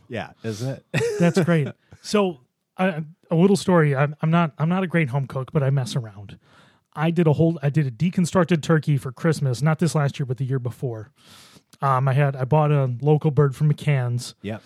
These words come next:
Speaker 2: He deconstructed it for me. So he took the breasts
Speaker 1: What's,
Speaker 2: off.
Speaker 1: what's the word for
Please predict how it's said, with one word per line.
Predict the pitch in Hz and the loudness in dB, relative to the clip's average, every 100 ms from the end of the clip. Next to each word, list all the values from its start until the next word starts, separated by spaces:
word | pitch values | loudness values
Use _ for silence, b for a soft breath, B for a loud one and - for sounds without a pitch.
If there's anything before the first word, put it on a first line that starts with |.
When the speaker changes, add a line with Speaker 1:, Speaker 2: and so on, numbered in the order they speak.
| B B B _ | B B B _
Speaker 2:
He | - 170 160 151 139 135 117 _ _ _ _ _ _ _ - | -2 2 4 2 0 -4 -8 _ _ _ _ _ _ _ -6
deconstructed | 196 190 - 165 - 135 | -2 -2 0 -2 -2 -4
it | 127 | -4
for | - 127 | -2 -2
me. | 120 110 107 _ | -4 -6 -10 _
So | - 156 | -2 0
he | 131 | 0
took | 160 160 | -2 -4
the | |
breasts | 147 151 135 - | -4 -2 -2 -2
Speaker 1:
What's, | 131 127 | -2 -2
Speaker 2:
off. | 123 | -4
Speaker 1:
what's | 127 - | -6 -6
the | 131 | -8
word | 127 127 123 | -6 -6 -8
for | - 110 | -10 -10